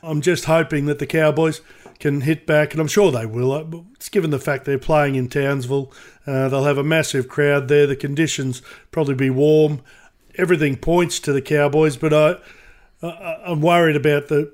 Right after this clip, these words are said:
the Eels. They're playing good footy at the moment. They'll be competitive. This will be a good game of footy. I, I, I really don't know which way to go in it. I'm actually going to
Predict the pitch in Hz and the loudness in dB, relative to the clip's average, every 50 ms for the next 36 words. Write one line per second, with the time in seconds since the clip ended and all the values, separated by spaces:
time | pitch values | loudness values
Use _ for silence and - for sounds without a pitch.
0 | _ _ 160 156 151 147 147 147 151 151 143 127 127 151 147 - 170 170 160 151 | _ _ -8 -4 -4 0 2 2 4 4 2 4 2 0 0 2 2 2 2 2
1 | 143 135 156 151 127 - 160 151 147 151 143 - 139 135 139 143 143 143 147 143 | 2 0 0 0 0 -2 -2 0 0 -2 -2 -2 -2 0 0 0 0 0 0 2
2 | 160 160 160 147 151 135 - 151 127 123 - 151 147 143 139 127 139 143 170 156 | 2 2 2 2 0 -2 -2 -6 -6 -2 0 0 2 2 0 0 0 -2 -2 -2
3 | - 147 143 143 131 123 147 139 127 143 135 135 127 127 123 - - 143 135 127 | -2 -2 -2 -2 -2 -2 -4 -2 0 0 0 0 0 -2 -4 -4 -4 -2 -2 0
4 | 127 135 135 147 - - - - - _ _ _ 147 156 160 165 175 175 196 202 | 0 0 -2 -4 -6 -12 -20 -20 -20 _ _ _ -2 0 2 2 4 6 6 6
5 | 190 170 147 156 147 147 147 139 139 135 151 143 - - 151 143 131 131 127 135 | 6 6 4 2 2 2 2 0 0 0 0 -4 -2 -2 0 2 2 0 2 2
6 | 147 151 151 147 143 143 147 151 180 180 180 - 147 135 135 143 139 139 135 131 | 2 4 4 2 2 0 0 2 0 0 0 -2 -4 -2 0 0 0 2 0 0
7 | 131 123 | -2 -4